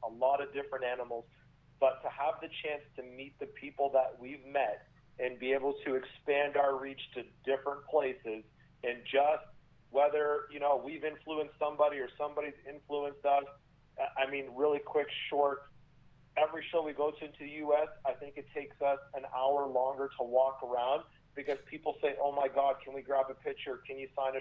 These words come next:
shirt? Can you do this?" And that's humbling to small people like us. Like, we are by no means anything massive anywhere, but to have a few people that know we reached out to and to be able to talk to our friends and hang out,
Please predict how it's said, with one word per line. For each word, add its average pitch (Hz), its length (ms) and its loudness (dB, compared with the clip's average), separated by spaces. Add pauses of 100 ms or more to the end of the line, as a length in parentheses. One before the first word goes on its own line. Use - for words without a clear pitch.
(140)
shirt? 139 260 -8
Can 139 120 -12
you 131 80 -6
do 135 220 -6
this?" 131 200 2 (440)
And 143 320 4 (180)
that's 156 260 4
humbling 156 580 -2 (420)
to 139 80 -2 (200)
small 135 360 4
people 135 300 2
like 113 320 2
us. - 160 -4 (140)
Like, 123 260 4 (340)
we 156 180 -2
are 151 140 6
by 139 240 6
no 151 220 0
means 147 380 -8
anything 139 540 -4 (420)
massive 139 580 0 (120)
anywhere, 147 460 2
but 147 140 2
to 143 60 -2
have 151 240 0
a 147 80 -8
few 160 180 -14
people 156 320 -10
that 135 140 2
know 139 120 2
we 135 200 -4
reached 135 320 -4
out 131 160 4 (100)
to 143 140 -6
and 127 100 -4
to - 80 -20
be 139 80 -4
able 127 160 -2
to - 80 -12
talk 139 260 -2
to 131 80 -8
our 127 200 4
friends 135 300 0
and 120 100 -8
hang 127 260 -4
out, 131 140 2